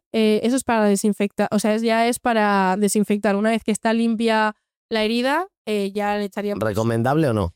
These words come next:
Speaker 1: Eh, el, a día de hoy se recomienda la cloresidina y la cristalmina. Sí que es verdad que la cloresidina se está viendo que está dando muchos problemas de alergia, pero a día de hoy la siguen recomendando,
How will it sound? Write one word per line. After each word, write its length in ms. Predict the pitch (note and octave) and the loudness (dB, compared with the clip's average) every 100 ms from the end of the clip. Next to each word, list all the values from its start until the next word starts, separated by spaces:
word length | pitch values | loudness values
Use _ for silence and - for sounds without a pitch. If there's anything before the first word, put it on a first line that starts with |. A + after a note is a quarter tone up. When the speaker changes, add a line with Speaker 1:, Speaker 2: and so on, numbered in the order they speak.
| _ _ - | _ _ -4
Speaker 1:
Eh, 440 | A#3+ A#3 A3+ A3+ | 0 2 0 0
el, 680 | A#3+ A#3 A#3 A#3 A#3 A3+ A3 _ _ _ _ _ _ | 2 2 2 -2 -4 -6 -8 _ _ _ _ _ _
a 100 | A#3 | -4
día 220 | B3 C#4+ | 0 2
de 180 | E4 D#4+ | 2 2
hoy 100 | D#4+ | 0
se 140 | D4+ B3+ | 0 -2
recomienda 560 | A#3 A3 A3 A#3+ C4+ | 0 0 0 0 0
la 140 | C#4 A#3 | 0 2
cloresidina 480 | G#3+ G3 G#3+ A#3 | 2 2 2 2
y 40 | B3 | 2
la 120 | A3 | 2
cristalmina. 500 | G#3+ - G3 G3 F#3+ | 0 0 0 0 0
Sí 140 | - | -2
que 80 | A3+ | -2
es 60 | B3+ | 0
verdad 200 | B3 B3 | 0 -2
que 80 | B3+ | -2
la 120 | A#3 | 0
cloresidina 500 | A3 G#3 G#3+ A3 A3+ | 0 0 2 0 2
se 60 | A3+ | 0
está 160 | - | 0
viendo 200 | A3 A3+ | 0 0
que 60 | G#3+ | 0
está 160 | G3+ | 0
dando 200 | G#3+ A3 | 0 2
muchos 240 | G#3+ G#3 G#3+ | 0 0 0
problemas 260 | G#3 G3+ G#3 | 0 2 2
de 80 | |
alergia, 420 | F#3+ G3+ - F#3+ F#3+ _ _ - | 2 0 -2 -4 -6 _ _ -2
pero 300 | A3 B3+ D4+ | 2 2 0
a 80 | G#3 | -2
día 180 | G3+ G#3 | 0 2
de 120 | G#3+ | 4
hoy 120 | B3+ | 4
la 120 | B3+ | 2
siguen 260 | G#3+ G#3+ A3 | 2 2 2
recomendando, 760 | G#3+ G#3 G3+ G#3 A3 A#3+ C#4+ | 0 0 2 2 2 2 0